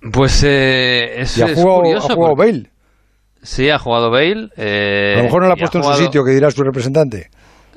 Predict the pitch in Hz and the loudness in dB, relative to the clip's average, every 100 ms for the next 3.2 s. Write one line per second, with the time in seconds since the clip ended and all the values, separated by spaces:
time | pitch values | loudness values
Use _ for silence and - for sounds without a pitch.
0 | 110 - - 135 113 110 120 131 117 123 | -8 -2 0 2 0 -2 0 0 -2 -2
1 | 143 135 113 143 139 120 113 120 147 135 | -2 -2 0 0 2 2 0 0 -2 0
2 | 123 127 147 143 123 113 110 104 113 104 | -2 -4 -4 -2 -2 -2 -4 -2 -2 -2
3 | 107 | -6